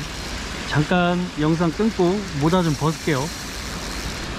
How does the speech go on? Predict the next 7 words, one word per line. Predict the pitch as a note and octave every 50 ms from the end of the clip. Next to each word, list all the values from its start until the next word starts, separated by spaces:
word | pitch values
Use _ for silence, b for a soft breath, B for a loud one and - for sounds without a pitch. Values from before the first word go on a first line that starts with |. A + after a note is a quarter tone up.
| - - - - - - - - - - - - - - - - - - - - - - -
아, | D3 D#3+
근데 | F3+ F3+ F3+
너무 | C3+ D#3 F3+ G3+ A3
찼다. | - F#3 F3 - F3 D3 C#3 D#3 D#3 C3 A#2 A#2
이, | B2+ C3+ C3 - - - - D#3+
이 | C#3+
떨어지겠는데? | D3+ A3+ A#3+ C4 A3+ A3+ G#3 G3+ E3+ D3+ C3 B2+ F3+ G#3+